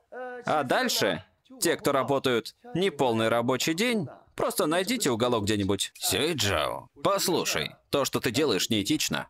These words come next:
Мы все одноклассники. Что это за правило? Сидите как хотите. Нет-нет. Ефань, наш бывший староста, будет неловко, если он не сядет во главе. Да, староста?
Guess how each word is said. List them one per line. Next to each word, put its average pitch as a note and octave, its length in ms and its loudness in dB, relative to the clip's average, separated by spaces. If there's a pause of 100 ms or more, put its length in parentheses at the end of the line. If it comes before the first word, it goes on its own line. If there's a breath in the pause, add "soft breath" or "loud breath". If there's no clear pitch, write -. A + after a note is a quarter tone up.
Мы G2+ 220 2
все F#2+ 320 0
одноклассники. F#2 960 -2
Что - 300 0
это F2+ 140 0
за G#2 140 2
правило? G#2 440 0 (180)
Сидите F2 400 -2
как - 200 -2
хотите. D#3 480 -2 (120)
Нет-нет. G2+ 440 -2 (420)
Ефань, F#2+ 640 0
наш G2+ 320 0
бывший A2+ 340 0
староста, G2 580 0
будет E2 400 -2
неловко, G#2 400 0
если F#2+ 260 2
он F#2 120 2
не F#2+ 80 2
сядет F2 540 -2
во G#2 240 0
главе. F#2 440 0 (320)
Да, C3+ 520 -2
староста? E2+ 760 0